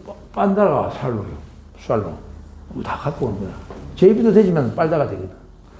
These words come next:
아, 그런 말같이 갖고 가서 쓰는 말이 많다는 거야. 음. 실제 일월, 화, 수, 목, 금, 토, 이거 일주일 동안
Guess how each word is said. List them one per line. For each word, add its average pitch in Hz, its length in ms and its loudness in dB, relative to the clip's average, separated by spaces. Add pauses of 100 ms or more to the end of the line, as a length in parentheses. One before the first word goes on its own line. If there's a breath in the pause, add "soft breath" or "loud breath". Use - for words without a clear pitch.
(120)
아, 117 120 -2
그런 254 560 2
말같이 120 600 -4 (400 loud breath)
갖고 220 260 0
가서 185 160 6
쓰는 185 260 0
말이 135 200 2
많다는 127 380 -2
거야. 98 200 -12 (200)
음. 87 180 -14 (840 loud breath)
실제 320 240 4
일월, 330 460 6
화, 262 80 6
수, 262 160 2
목, 233 200 4
금, 262 160 2
토, 214 220 6
이거 175 180 2
일주일 220 540 2
동안 160 380 4